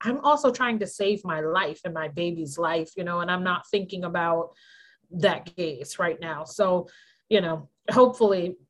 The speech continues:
she, she, I think, got some support, but at the, in that time, it's so hard to figure out where the heck do you go? If you can't call family and friends, or sometimes you don't even wanna call family and friends, you don't wanna be a burden. You're scared to tell them,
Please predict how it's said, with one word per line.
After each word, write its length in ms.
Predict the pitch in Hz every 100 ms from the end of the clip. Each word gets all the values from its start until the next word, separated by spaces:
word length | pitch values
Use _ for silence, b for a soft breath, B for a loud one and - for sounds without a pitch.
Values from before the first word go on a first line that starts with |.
| - 208
she, 400 | - 254 254 233
she, 260 | - 254 240
I 80 |
think, 240 | 220 233 202
got 240 | 202 -
some 220 | - 196
support, 640 | - 190 185 - 208 185 -
but 100 | 190
at 160 | 180 -
the, 480 | 180 175 170 160 170 196
in 140 | 190
that 220 | 190 -
time, 420 | - 220 220 180
it's 180 | 175 -
so 200 | 220 214
hard 300 | 208 202 175
to 60 | 165
figure 400 | - 185 170 175
out 180 | 165 -
where 160 | 262
the 80 | 262
heck 240 | - 220
do 100 | -
you 180 | 208 180
go? 400 | 170 202 190 170 175
If 140 | 202
you 60 | 220
can't 240 | 285 285
call 200 | 277 226
family 400 | - 226 220 202
and 220 | 175 180
friends, 400 | - 359 302 240
or 140 | 220 214 B -
sometimes 320 | 320 349 320
you 60 |
don't 100 | 349
even 120 | 349 339
wanna 160 | 320
call 240 | 311 302 311
family 260 | 302 277
and 100 | 240
friends, 260 | - 240 220
you 60 |
don't 80 | 240
wanna 140 | 254 226
be 100 | 240
a 60 |
burden. 460 | 220 247 269 196 147 _ b b -
You're 160 | 233
scared 500 | 240 - 247 254 269
to 80 | 254
tell 360 | 226 226 233 247
them, 220 | 202